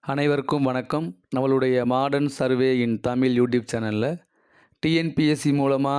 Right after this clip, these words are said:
வெளிவரக்கூடிய ஒவ்வொரு அப்டேட்டையும் நம்ம முறையா அப்லோட் பண்ணிட்டே இருக்கோம். நம்ம அப்லோட் பண்ணக்கூடிய டேட்டா எல்லாமே என்ன ரியாலிட்டியோ, என்ன அஃபிஷியலோ நம்ம அதைத்தான் அப்லோட் பண்றோம்.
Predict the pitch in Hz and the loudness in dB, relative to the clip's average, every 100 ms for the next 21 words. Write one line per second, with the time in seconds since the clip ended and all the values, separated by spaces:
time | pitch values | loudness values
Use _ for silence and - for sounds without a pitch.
0 | 143 127 139 135 131 135 127 127 135 143 | 0 2 2 2 0 0 0 2 2 0
1 | 127 127 139 143 135 123 113 135 - 127 | 2 0 2 2 0 -2 -2 -2 -2 0
2 | 127 151 - 135 127 123 120 127 135 139 | 0 -2 -4 -2 0 0 0 2 2 0
3 | 123 117 131 123 117 117 101 113 101 123 | -2 -4 -2 -2 -2 -6 -2 -2 0 -4
4 | 160 - _ - - - - - 131 131 | -4 -10 _ -20 -20 -20 -14 -6 -2 0
5 | 123 - 165 160 147 143 135 139 135 135 | -2 0 0 0 -2 -2 -2 0 2 2
6 | 139 156 156 254 254 123 127 139 135 127 | 0 -2 -6 -8 -8 -2 -2 -2 -2 -2
7 | 123 123 120 117 139 160 175 _ - - | 0 -2 -2 -2 -2 -4 -8 _ -20 -20
8 | _ _ _ _ _ _ _ 135 127 151 | _ _ _ _ _ _ _ -2 0 0
9 | 156 127 127 139 135 120 123 127 143 147 | 0 0 0 0 -2 0 0 2 0 0
10 | 127 123 131 123 120 135 135 131 131 123 | 0 0 0 0 -2 0 0 0 0 0
11 | 117 117 120 127 117 117 113 107 104 95 | -2 -2 -2 -4 -2 -2 -2 -2 -8 -8
12 | 120 | -12